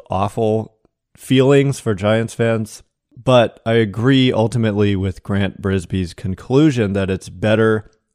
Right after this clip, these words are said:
to lose the World Series than the division series. It's just always better to progress as far as, as possible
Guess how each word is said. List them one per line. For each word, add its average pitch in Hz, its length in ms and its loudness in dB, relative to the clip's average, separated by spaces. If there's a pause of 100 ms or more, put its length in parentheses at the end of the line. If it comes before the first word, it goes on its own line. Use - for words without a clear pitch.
to 104 580 -4
lose 104 420 -4
the 101 100 -4
World 95 300 -2
Series 92 380 -4
than 92 120 -4
the 92 120 -4
division 101 400 -4
series. 95 320 -4
It's 87 100 -10
just - 260 -8
always 120 380 2
better 95 480 -4 (460)
to 113 160 -6
progress 110 520 0
as 101 140 -4
far 107 380 0
as, 95 300 -6 (100)
as 95 240 -6
possible 98 800 -4